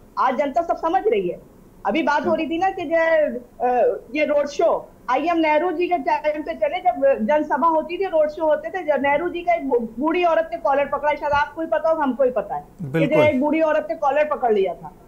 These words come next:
Speaker 1: उन्हीं ने कितनी जो है सहजता से उसको जो है, अ, अ, आराम से जो है बात करी है। उन्हीं ने कहा कि ये मतलब उनका अधिकार है कि प्रधानमंत्री जी का कॉलर पकड़ के वो अपनी बात कह रही है,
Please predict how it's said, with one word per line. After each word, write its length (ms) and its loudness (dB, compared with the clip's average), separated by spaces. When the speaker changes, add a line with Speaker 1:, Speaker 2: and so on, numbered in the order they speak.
Speaker 1:
उन्हीं 180 -2
ने 120 0
कितनी 320 -8
जो 140 -2
है 340 2
सहजता 440 0
से 120 -6
उसको 240 -12
जो 120 0
है, 180 -2
अ, 340 -2
अ, 320 0
आराम 280 2
से 100 -6
जो 80 0
है 60 2
बात 220 -2
करी 140 0
है। 60 2
उन्हीं 180 0
ने 80 -4
कहा 140 -2
कि 180 -8
ये 80 -6
मतलब 400 -2
उनका 240 2
अधिकार 520 2
है 100 4
कि 300 -4
प्रधानमंत्री 760 -2
जी 100 -8
का 120 0
कॉलर 320 0
पकड़ 260 -2
के 120 -8
वो 80 0
अपनी 200 -6
बात 360 0
कह 160 2
रही 100 -6
है, 280 -18